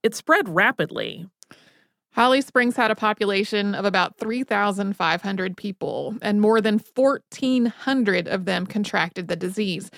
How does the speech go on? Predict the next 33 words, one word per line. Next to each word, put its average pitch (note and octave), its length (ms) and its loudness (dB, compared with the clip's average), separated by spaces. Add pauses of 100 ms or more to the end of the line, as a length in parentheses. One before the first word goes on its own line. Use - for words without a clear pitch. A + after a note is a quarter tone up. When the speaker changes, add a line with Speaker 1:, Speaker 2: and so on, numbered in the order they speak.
(280)
Speaker 2:
More G#3+ 220 6
than A3 220 2
three B3 400 0
hundred A3 500 4
people G3+ 320 -2
died. D#3+ 480 0 (500)
This G#3 160 0
included G#3+ 600 4
both G#3+ 360 4
of G#3 200 -2
Ida's G3 380 -2
parents, - 760 -10
and G3 120 -4
as G3 120 -4
soon C#4 240 0
as C4 120 -2
she A#3+ 140 -2
and A#3 100 2
her A3+ 80 2
grandparents G#3+ 720 2
learned G3+ 260 2
what F#3 100 4
had F#3 80 0
happened, A#3+ 600 2 (300)
she A3 140 -2
took C#4+ 180 0
a D4 60 4
freight D#4 360 2
train F#3 380 -2
back F#3 220 0
to G#3 60 -8
Holly F#3 280 0
Springs. A3 720 -2